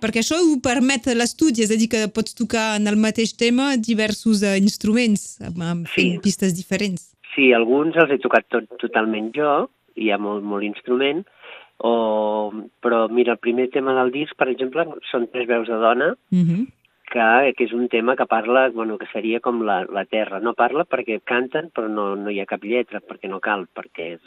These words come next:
Speaker 2: és allò com les dones parlen, no? I, en canvi, el segon tema el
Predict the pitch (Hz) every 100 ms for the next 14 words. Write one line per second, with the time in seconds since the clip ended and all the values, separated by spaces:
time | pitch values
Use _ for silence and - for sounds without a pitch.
0 | - 82 82 90 87 87 87 - 92 90
1 | - 90 87 78 - - 196 _ - -
2 | - - - _ - 117 113 110 110 107
3 | 110 117 131 127 143 131 127 139 147 143